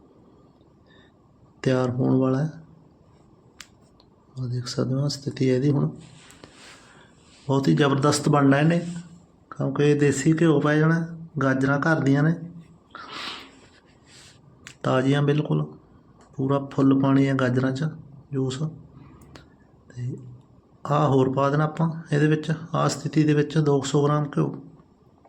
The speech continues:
ਦੇਸੀ ਹੁਣ ਆਪਾਂ ਇਹਨੂੰ ਮਿਕਸ ਕਰੀ ਚੱਲਾਂਗੇ, ਖੁਰਚਣਾ ਨਹੀਂ ਖੜਨ ਦੇਣਾ,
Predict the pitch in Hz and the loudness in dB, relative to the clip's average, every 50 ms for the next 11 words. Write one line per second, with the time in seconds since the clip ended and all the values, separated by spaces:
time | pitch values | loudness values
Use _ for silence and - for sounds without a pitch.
0 | _ _ _ _ - - - - 135 139 135 135 - - 147 147 - - - - | _ _ _ _ -20 -20 -8 -2 0 2 2 2 0 -2 -2 -4 -4 -10 -16 -20
1 | - - - - - - - - - _ - _ - _ _ _ _ _ - 135 | -20 -20 -20 -20 -20 -20 -20 -20 -20 _ -20 _ -20 _ _ _ _ _ -2 0
2 | 135 139 135 135 143 151 151 156 151 139 - - - - - 151 147 151 151 151 | 2 2 2 2 2 2 4 4 2 2 0 -4 -6 -4 -2 0 0 2 2 2
3 | 151 151 147 151 156 156 156 - - - - - - - - - _ _ _ - | 2 4 4 4 2 2 0 -4 -10 -18 -20 -20 -20 -20 -20 -20 _ _ _ -20
4 | _ _ _ - - 139 131 120 131 - 151 147 147 143 143 135 151 165 156 160 | _ _ _ -12 -6 -6 -6 -4 -4 -2 0 2 2 2 2 4 2 2 2 2
5 | 151 151 151 151 156 151 151 156 160 - - | 0 0 0 2 2 2 2 2 0 -2 -6